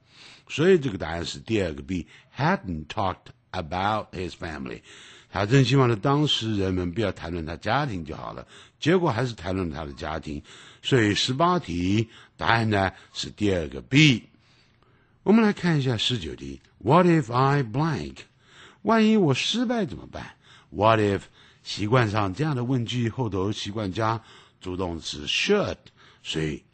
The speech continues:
十八，十九题啊，不是十八，这答案应该是第二个 B 啊。What if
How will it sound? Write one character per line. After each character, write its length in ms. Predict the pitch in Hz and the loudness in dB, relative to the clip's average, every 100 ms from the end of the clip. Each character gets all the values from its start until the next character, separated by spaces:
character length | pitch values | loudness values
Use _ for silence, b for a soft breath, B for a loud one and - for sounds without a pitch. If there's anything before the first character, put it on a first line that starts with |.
| - | -10
十 220 | - 78 | -8 -6
八， 300 | 80 76 73 | -4 -6 -6
十 200 | - 107 | -10 -8
九 200 | 104 85 | -4 -6
题 220 | 67 73 69 | -6 -12 -12
啊， 100 | 62 | -12
不 100 | - | -14
是 80 | 67 | -12
十 160 | 62 - | -10 -8
八， 320 | 76 76 76 b b b | -6 -8 -8 b b b
这 120 | 123 | -4
答 140 | 80 73 | -4 -4
案 120 | 82 | -6
应 80 | 71 | -6
该 160 | 71 | -10
是 80 | 65 | -12
第 160 | 65 87 | -6 -4
二 120 | 76 | -4
个 140 | 62 65 | -8 -4
B 380 | 98 139 101 B B B B B | 4 6 4 B B B B B
啊。 200 | - 71 | -10 -6
What 260 | 80 110 | 0 2
if 260 | 110 113 | 4 4